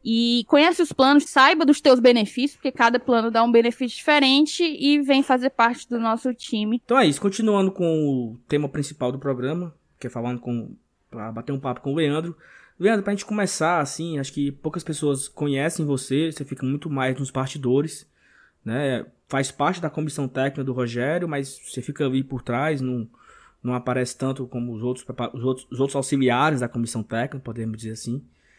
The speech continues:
Speaker 2: Mas assim, que você pudesse se apresentar, entendeu? Quem é você, o que é que você, qual é a sua formação, o que é que você fazia antes de entrar no clube e tal, entendeu?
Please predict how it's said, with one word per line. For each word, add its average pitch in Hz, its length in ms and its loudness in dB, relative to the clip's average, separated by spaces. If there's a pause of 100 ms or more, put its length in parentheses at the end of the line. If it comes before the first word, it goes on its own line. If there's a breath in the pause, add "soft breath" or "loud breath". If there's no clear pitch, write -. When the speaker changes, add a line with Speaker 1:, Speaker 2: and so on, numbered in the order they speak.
(520)
Speaker 2:
Mas 147 160 -2
assim, 180 440 -2 (200)
que 196 100 -4
você 190 180 -2
pudesse 214 260 0
se 233 60 -4
apresentar, 226 580 2
entendeu? 165 480 -4
Quem 175 140 -2
é 180 60 0
você, 160 580 0
o 139 60 -4
que 151 120 -6
é 147 40 -4
que - 60 -14
você, 139 300 -6
qual - 140 -8
é - 20 -4
a - 20 -6
sua 139 140 -4
formação, 139 920 -4
o - 840 -20
que 151 60 -2
é - 20 4
que - 60 -4
você 160 80 -2
fazia 147 340 2
antes 143 220 0
de 143 80 0
entrar 131 180 0
no 127 80 -2
clube 139 760 2
e - 20 -10
tal, 135 400 -2
entendeu? 139 340 -8